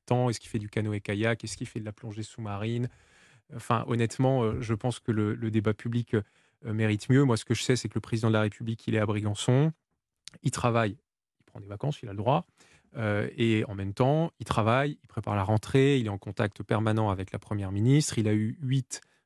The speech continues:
de ses, euh, homologues, euh, au téléphone pour discuter noma-, notamment de la situation en Ukraine, euh, pour, euh, également évoquer,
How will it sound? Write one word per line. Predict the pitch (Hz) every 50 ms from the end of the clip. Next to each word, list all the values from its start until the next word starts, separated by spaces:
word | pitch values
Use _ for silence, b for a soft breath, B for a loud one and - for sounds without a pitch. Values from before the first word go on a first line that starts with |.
| b -
de | 117 107
ses, | - - - 127 117 113 110
euh, | 104 98 98 98 98 98 110
homologues, | 110 110 110 110 113 110 104 104 101
euh, | 95 98 104 107 - -
au | 107
téléphone | - - 110 101 104 98 - - 131 135 151 151 135
pour | - 110 101 _ _ _ _ _ -
discuter | 127 120 - - 127 117 120
noma-, | 113 107 104 107 104 - _
notamment | - 135 117 - 120 117 117 113
de | 107
la | 104
situation | 98 - - - 110 101 - - 107 104
en | 98 98
Ukraine, | 101 - - - 135 135 143 156 165 160 b b b b b b b b b b b - -
euh, | 117 117 110 107 104
pour, | 101 _ - - 127 123 107 104 101
euh, | 98 - _ _ _ _ -
également | 139 127 131 127 127 127 127 123 117
évoquer, | 113 104 107 110 104 - - 117 117 113 113 107 107 110